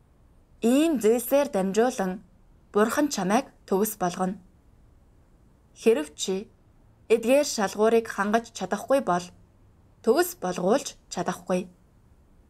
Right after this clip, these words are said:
Бурхны үг шантарч сул дорой болж болохгүй. Бурхан замчилж таслана гэж намайг зоригжуулж тайвшруулдаг байсан.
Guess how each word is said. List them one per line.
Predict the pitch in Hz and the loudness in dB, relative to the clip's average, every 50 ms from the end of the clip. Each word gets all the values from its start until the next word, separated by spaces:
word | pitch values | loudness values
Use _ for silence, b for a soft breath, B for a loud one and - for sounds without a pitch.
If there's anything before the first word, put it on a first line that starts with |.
| _ _ _ _ _ _ _ _ _ _ _ _ _ _ _ _ _ _ - _ _ - - - _ _ _ - - | _ _ _ _ _ _ _ _ _ _ _ _ _ _ _ _ _ _ -20 _ _ -20 -20 -20 _ _ _ -8 -2
Бурхны | 240 240 247 - - 320 339 330 269 | -2 0 0 0 -2 0 2 4 4
үг | 240 240 247 240 220 - - - | 4 4 2 2 0 -2 -2 -4
шантарч | - - - - 247 240 240 - 285 285 285 - - - - - | -12 -10 -4 0 0 0 2 2 0 0 -2 -4 -6 -6 -6 -8
сул | - - 254 254 - | -8 -4 -4 -2 0
дорой | - 220 247 269 320 311 | 0 0 2 2 2 2
болж | 214 180 - - - | 0 -2 -4 -4 -8
болохгүй. | - 208 208 - - - - 220 220 220 - - _ _ _ _ _ _ _ - _ _ _ _ _ _ _ _ _ - | -8 -8 -8 -8 -10 -8 -6 -4 -4 -4 -6 -12 _ _ _ _ _ _ _ -20 _ _ _ _ _ _ _ _ _ 0
Бурхан | 240 247 247 - 302 302 302 269 240 233 - | 0 0 2 2 2 2 2 2 0 -2 0
замчилж | 240 247 247 247 - 320 311 320 - - | 0 0 0 0 -2 -6 -8 -8 -8 -8
таслана | - 226 233 - - 311 330 294 | -8 -8 -6 -6 -4 -2 -2 0
гэж | 220 220 220 220 220 - - - - - - - | 2 2 0 0 0 -4 -6 -8 -20 -20 -14 -8
намайг | 214 214 220 240 277 277 - - | -2 0 2 2 2 2 0 -2
зоригжуулж | - 214 208 214 - - 226 220 233 226 226 - - - _ _ _ - - | 0 0 0 0 0 0 2 2 2 0 -2 -8 -14 -14 _ _ _ -6 -2
тайвшруулдаг | 247 247 247 - - 226 226 220 220 - 214 220 | -2 0 0 0 -2 -2 -2 -2 -4 -6 -8 -6
байсан. | 202 196 202 - - 208 214 226 | -6 -8 -8 -6 -8 -8 -8 -8